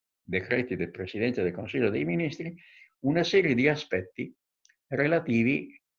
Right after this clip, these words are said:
alla vita delle persone, per esempio alla libertà di circolazione. Con, attraverso questi decreti del Presidente del Consiglio dei Ministri,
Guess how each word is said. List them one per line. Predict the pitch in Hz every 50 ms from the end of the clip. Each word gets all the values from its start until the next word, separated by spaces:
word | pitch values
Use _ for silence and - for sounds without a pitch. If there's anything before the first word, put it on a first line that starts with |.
| _ _ _ _ _ _ _ _ - - - - -
alla | - 113 110 113 117
vita | 117 151 160 160 - -
delle | 143 - 104 101
persone, | - 131 127 131 - - 180 160 120 92 87 87
per | - 104
esempio | 98 101 135 147 139 123 123 95
alla | 95 101 101
libertà | 101 110 107 117 113 123 - 147 147
di | 123 117 113
circolazione. | - 131 113 107 - - 120 110 110 113 - 175 170 147 95 - - - _ _ _ _ _ _ - - - - - - _ _
Con, | _ - 95 98 110 -
attraverso | - 120 117 - 120 117 113 139 160 156 - - - 110
questi | - - 123 139 - - 117 107
decreti | 110 110 - 123 127 120 117 117 - 95 82
del | 78 87 80
Presidente | - - 101 95 - 120 117 123 127 127 120
del | 104 98 -
Consiglio | 101 98 - - 127 120
dei | 107 104 104
Ministri, | 110 117 139 131 98 - - -